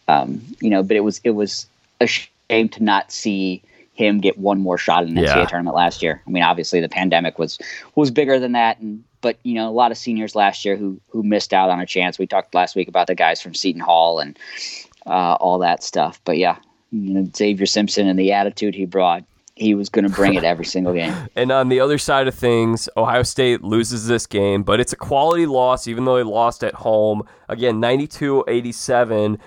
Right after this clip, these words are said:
Speaker 2: They don't drop a spot in the polls. Uh, they're still the number four team, at least in the A P poll. In the coaches' poll, I believe they did fall a little bit. Let's see. Yeah, they, they went to five, and Illinois moved into four in the coaches' poll. But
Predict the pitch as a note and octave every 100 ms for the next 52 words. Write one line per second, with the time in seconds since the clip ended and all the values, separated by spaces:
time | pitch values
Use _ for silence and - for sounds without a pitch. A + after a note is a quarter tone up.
0 | - - A2 B2 C#3+ - B2+ B2 B2 -
1 | _ _ _ - A2 - - B2 B2+ B2
2 | C3 A2+ F#2 - - B2 A2 G#2 G#2 G2
3 | - - _ _ G#2 G2+ G2+ G2+ A2+ -
4 | - C3+ C3+ C3 A#2+ A#2 A#2+ A#2 A2+ -
5 | A#2 A2+ - A2+ F#2 A#2+ C#3 - B2+ A2+
6 | A#2 A#2+ A2 A#2 G#2 G#2 G2+ C3 A#2 A2+
7 | - - G2+ G2 F#2 - E2+ F2+ F2+ -
8 | - G#2 G#2 F#2+ F#2+ F#2+ - G#2 G2 -
9 | - F#2+ F#2+ F#2+ F#2 - _ _ _ -
10 | F#2+ G#2 G#2 G2 E2+ E2+ G#2+ A2 - G2
11 | - - E2+ D2+ - A2+ A2 A#2+ A#2+ B2+
12 | C3+ C3+ A#2+ - A2 G2 G2 F#2+ G2 F#2+
13 | E2 F2+ E2+ E2+ E2+ D#2 E2 F2 E2+ E2+
14 | D2+ D#2 C#2+ - - - - - B1+ -
15 | A#2+